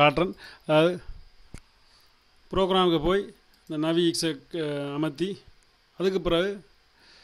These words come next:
நவி எக்ஸ், அஹ், கிரீன் அமர்த்தி, அதுக்கு பிறகு இந்த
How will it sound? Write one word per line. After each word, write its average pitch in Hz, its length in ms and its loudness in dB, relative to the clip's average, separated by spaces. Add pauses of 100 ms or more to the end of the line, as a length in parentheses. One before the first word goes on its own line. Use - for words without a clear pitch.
(840)
நவி 160 360 0
எக்ஸ், 160 220 0 (120)
அஹ், 151 640 -4
கிரீன் 156 280 0
அமர்த்தி, 147 360 -2
அதுக்கு 165 200 2
பிறகு 170 180 2
இந்த 160 120 2